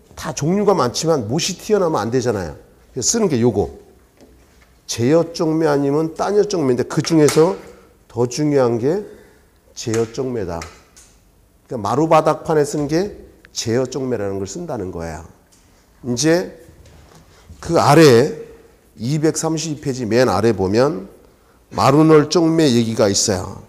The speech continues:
읽어보려고 합니다. 다음 파트는 쳐다보지 않을 거야. 마루널 쪽매 너비 육십에서 백 미리 이걸 얘기하는 거야. 요 폭이,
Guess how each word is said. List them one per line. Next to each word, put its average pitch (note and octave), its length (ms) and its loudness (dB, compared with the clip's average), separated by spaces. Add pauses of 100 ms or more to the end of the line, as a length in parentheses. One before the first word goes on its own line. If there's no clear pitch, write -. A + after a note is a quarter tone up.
(1300)
읽어보려고 D3 680 0
합니다. G2+ 480 -2 (200)
다음 D#3 320 -4
파트는 F3+ 400 -6
쳐다보지 E3+ 540 -2
않을 G#2+ 280 -2
거야. G#2+ 400 0 (1500)
마루널 C3+ 340 4
쪽매 A#2+ 220 0
너비 B2+ 480 2
육십에서 C3 680 0
백 A#2 180 -2
미리 A#2+ 520 0
이걸 F3 420 0
얘기하는 A#2 260 -4
거야. G2 120 -6
요 C#3 120 -4
폭이, C3+ 500 -8